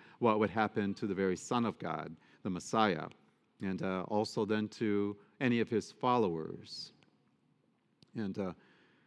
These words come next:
friends, our second reading, while it speaks about a great cloud of witness and classically understanding, it is a reference to the saints who have gone before us, all of them.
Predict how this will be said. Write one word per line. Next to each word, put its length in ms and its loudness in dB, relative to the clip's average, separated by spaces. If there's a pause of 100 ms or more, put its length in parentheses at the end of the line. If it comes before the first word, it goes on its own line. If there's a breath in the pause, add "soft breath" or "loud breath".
(280 soft breath)
friends, 400 4
our 260 4
second 300 -2
reading, 500 2
while 200 2
it 120 -2
speaks 340 -4
about 260 0
a 20 -2
great 320 0
cloud 300 -2
of 100 -4
witness 480 0
and 100 -2
classically 520 0
understanding, 920 -2 (380 soft breath)
it 100 0
is 120 -4
a 40 -2
reference 520 -2
to 100 -8
the 80 -4
saints 640 -2
who 80 -4
have 140 -6
gone 200 -2
before 440 0
us, 200 -6
all 240 0
of 140 -2
them. 240 -4